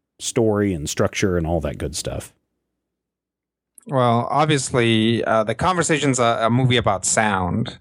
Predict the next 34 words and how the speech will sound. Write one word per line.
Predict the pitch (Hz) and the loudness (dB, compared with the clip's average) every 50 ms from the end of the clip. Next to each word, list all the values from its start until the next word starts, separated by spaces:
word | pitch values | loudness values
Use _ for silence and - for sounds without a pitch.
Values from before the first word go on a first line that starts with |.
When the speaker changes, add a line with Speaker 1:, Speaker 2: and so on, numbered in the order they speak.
| _ _ - | _ _ -6
Speaker 2:
um, | 104 98 98 95 95 98 104 110 117 | -4 -2 0 0 0 0 0 2 2
Speaker 1:
Mm-hmm. | 123 135 156 160 - | 2 0 0 0 0
Speaker 2:
and | 107 107 107 107 107 104 104 104 104 104 107 107 | 2 2 4 4 4 2 2 2 2 2 2 0
has | - - 113 - - 113 110 117 113 - | -2 -6 -6 -2 0 2 2 2 2 0
really | 123 117 113 120 127 131 127 123 123 120 120 | -2 -2 0 2 2 2 2 2 2 2 2
masterful | 117 117 117 113 117 113 - - - 117 104 - - 120 113 107 107 107 107 101 | 2 2 2 2 2 0 0 0 0 0 0 -2 -2 0 2 2 2 2 0 -2
sound | - - 147 139 123 117 | -2 0 0 0 0 0
design. | 107 104 98 104 98 95 92 95 95 95 104 120 123 | -2 -2 -2 -2 -2 -2 -2 -2 -2 -4 -4 -4 -2
Speaker 1:
Mm-hmm. | 104 92 82 92 85 87 - - _ - 104 | -2 -2 -2 -2 -4 -4 -8 -10 _ -6 -2
Speaker 2:
Um, | 98 98 95 95 98 | 0 0 2 2 0
in | 98 104 | 0 -2
fact, | - - 110 110 107 101 | 0 0 0 0 2 0
the | 98 | -2
first | - 117 110 - | 0 0 0 0
time | - 117 110 110 | 0 0 2 2
I | 113 | 0
saw | 110 - 127 120 | 0 2 0 0
The | 120 113 | 0 0
Conversation | - 123 123 127 123 127 123 131 139 131 | 0 0 2 2 2 2 2 2 2 2
was | 135 147 143 131 | 2 0 2 0
in | 113 107 | 0 0
a | 104 104 95 | -2 -2 -2
sound | - - 127 110 107 107 104 | -2 0 0 0 0 0 0
design | 104 98 104 101 101 104 104 101 107 107 104 | 0 2 2 2 4 4 2 2 2 0 0
class, | - - 110 107 104 104 104 104 101 101 - - - - - - - - - - - _ - | -2 0 2 2 4 4 4 2 2 0 -2 -4 -8 -10 -12 -18 -20 -20 -20 -20 -20 _ -4
um, | - 110 101 101 95 92 92 92 92 98 117 | 0 2 2 2 2 2 2 2 2 2 0
for, | - - - - 120 110 104 104 104 104 101 101 101 101 101 101 104 104 - - - | -2 -4 -4 -2 0 0 2 2 0 0 0 0 0 0 2 2 0 0 0 -2 0
uh, | 110 104 | 0 0
well, | 101 107 107 113 110 | 2 2 2 2 2
when | 110 110 | 2 2
I | 107 | 2
was | 101 98 | 0 0
in | 101 95 | -2 -4
college. | - 143 151 123 98 95 95 101 - - | -2 -2 -2 -2 -4 -6 -8 -8 -8 -10